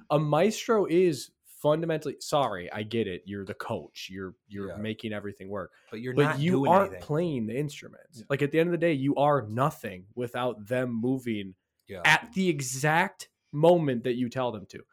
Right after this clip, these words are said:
Speaker 1: As much as you giving them that directive is important, them executing that directive is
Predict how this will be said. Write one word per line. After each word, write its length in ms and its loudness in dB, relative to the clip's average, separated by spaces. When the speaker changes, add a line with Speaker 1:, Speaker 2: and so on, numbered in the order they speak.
Speaker 1:
As 140 0
much 260 4
as 180 0
you 180 4
giving 300 4
them 160 0
that 180 0
directive 680 0
is 300 2
important, 580 0
them 420 6
executing 640 -2
that 180 0
directive 400 -2
is 220 -8